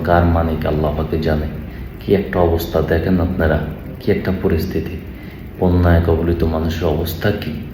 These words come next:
ইন্ডিয়া থেকে প্রচুর পরিমাণ পানি আসলো ছেড়ে দিয়ে, কোন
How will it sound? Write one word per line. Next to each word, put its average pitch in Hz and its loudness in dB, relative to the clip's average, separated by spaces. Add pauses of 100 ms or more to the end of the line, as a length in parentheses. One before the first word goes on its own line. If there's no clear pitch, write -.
(1800)
ইন্ডিয়া 92 6
থেকে 98 6 (120)
প্রচুর 101 2 (100)
পরিমাণ 92 6
পানি 87 4
আসলো 90 4
ছেড়ে 85 4
দিয়ে, 92 6
কোন 95 4